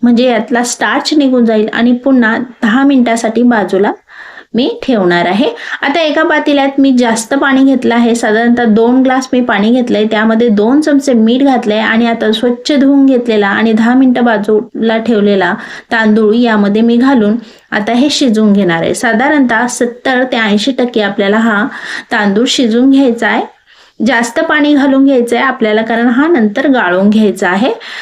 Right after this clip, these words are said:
तर आता यामध्येच आता मी भाज्या घेतल्या आहे, फ्लावर, कोबी, फरसबी, गाजर, शिमला मिरची, कांदा अशा मी भाज्या घेतलेल्या आहे. सुरुवातीला मी फ्लावर घेतला आहे, त्याचे अगदी छोटे छोटे असे तुकडे करून घेतलेले आहे.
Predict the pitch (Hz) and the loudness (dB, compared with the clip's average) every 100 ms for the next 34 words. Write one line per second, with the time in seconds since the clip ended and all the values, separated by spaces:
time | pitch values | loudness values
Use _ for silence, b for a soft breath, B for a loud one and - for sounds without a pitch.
0 | B - 269 262 285 294 269 277 285 285 | B -4 -2 0 0 2 2 2 2 2
1 | 285 269 269 254 226 226 240 254 262 240 | 2 2 2 2 2 0 0 0 0 0
2 | 220 220 240 254 214 208 226 226 233 208 | 0 0 0 -2 0 0 -2 -2 0 2
3 | 226 226 240 208 214 214 214 220 214 202 | 2 0 0 0 0 0 0 2 0 -2
4 | 196 208 226 254 220 214 220 214 214 - | 0 0 0 0 2 2 2 0 -2 -2
5 | 208 208 220 202 190 196 226 226 247 247 | -2 0 0 2 2 0 -2 0 2 2
6 | 247 226 190 180 202 196 180 170 180 202 | 2 0 0 0 -2 -2 -2 -2 -4 -2
7 | 277 277 302 302 294 302 302 294 226 233 | 0 2 0 0 0 0 0 0 0 0
8 | 247 269 240 226 240 262 311 254 247 285 | 0 0 0 0 0 0 -2 -2 -2 0
9 | 262 247 269 269 262 240 277 302 277 247 | 0 2 0 0 -2 -2 -2 -2 0 0
10 | 240 254 - 247 226 254 285 269 269 277 | 0 -2 -2 -4 -2 -2 0 2 2 2
11 | 247 240 240 247 254 | 2 0 2 0 0